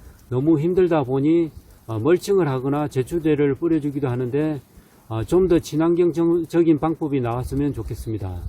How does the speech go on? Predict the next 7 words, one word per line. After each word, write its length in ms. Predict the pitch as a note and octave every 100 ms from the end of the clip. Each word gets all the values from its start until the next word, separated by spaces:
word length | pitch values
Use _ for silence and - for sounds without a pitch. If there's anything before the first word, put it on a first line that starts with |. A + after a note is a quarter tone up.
| - _ - - - -
재활용도 540 | - D3 F3+ G3 G3+ F3
쉽고 680 | C#3 C#3 - E3+ E3+ E3+ D3+ - - - -
오래 260 | F3 F#3
사용되고 720 | C3+ C3 D3 D3+ C#3 C3 D#3 D3
그리고 280 | C#3+ C3+
사용하기도 640 | B2+ B2 E3 E3 C#3+ C3 C#3
편한, 460 | - B2+ D3 D#3